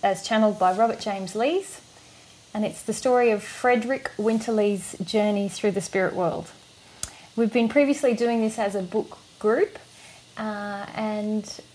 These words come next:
we've decided to continue on through the book, just myself and Jesus,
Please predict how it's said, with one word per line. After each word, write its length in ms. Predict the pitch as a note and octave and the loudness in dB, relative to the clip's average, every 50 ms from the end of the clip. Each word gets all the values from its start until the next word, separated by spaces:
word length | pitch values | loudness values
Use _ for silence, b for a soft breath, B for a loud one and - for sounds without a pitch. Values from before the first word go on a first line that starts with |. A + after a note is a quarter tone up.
| - - | -18 -10
we've 280 | - F#3 A#3 A#3 A3 A3 | -6 -2 0 0 -2 -2
decided 520 | - A3+ - - B3+ B3+ B3+ B3+ B3 A3+ | -6 -6 0 2 4 4 4 4 2 0
to 100 | - - | -2 -8
continue 460 | - - C#4 B3+ A#3 - C#4+ C#4 C4 B3 | -4 -2 -2 -2 2 2 2 4 4 4
on 200 | B3+ C#4 F4+ G#4+ - - | 2 2 0 -2 -8 -14
through 280 | - - - B3+ B3 | -12 -4 0 0 2
the 80 | A3 G#3+ | 2 2
book, 300 | G#3+ E4 G#4+ - - - - B B B B B B B - | 2 2 2 2 -2 -16 -18 B B B B B B B -2
just 240 | - C4 A#3+ - - | 0 0 0 2 0
myself 480 | A#3+ A3+ A3 - B3 A#3+ C4 B3+ - | 0 0 2 6 6 6 6 4 2
and 120 | B3+ A3+ A3 | 2 2 4
Jesus, 540 | - A#3+ B3+ C#4 E4 G4+ A#4 - - - | 4 6 6 6 6 4 4 2 -4 -16